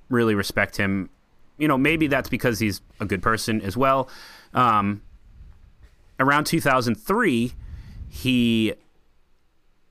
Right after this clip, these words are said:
um, made some accusations against, uh, I believe it was the then president, but still a member of the Hollywood Foreign Press Association, who votes on the Golden Globes, uh, for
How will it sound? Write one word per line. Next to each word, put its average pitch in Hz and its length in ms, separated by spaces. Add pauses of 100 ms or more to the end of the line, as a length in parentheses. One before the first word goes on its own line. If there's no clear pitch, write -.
(340)
um, 107 540 (360)
made 147 180
some 143 120
accusations 120 760
against, 110 680
uh, 110 60
I 104 240
believe 135 260
it 170 60
was 113 180
the 113 120
then 120 260
president, 107 480
but 104 140
still 120 260
a 107 60
member 107 280
of 98 220
the 98 80
Hollywood 98 320
Foreign 98 240
Press - 440 (260)
Association, 104 560
who 101 320 (320)
votes 110 320
on 101 160
the 95 60
Golden 98 260
Globes, 117 420 (420)
uh, 101 280
for 104 420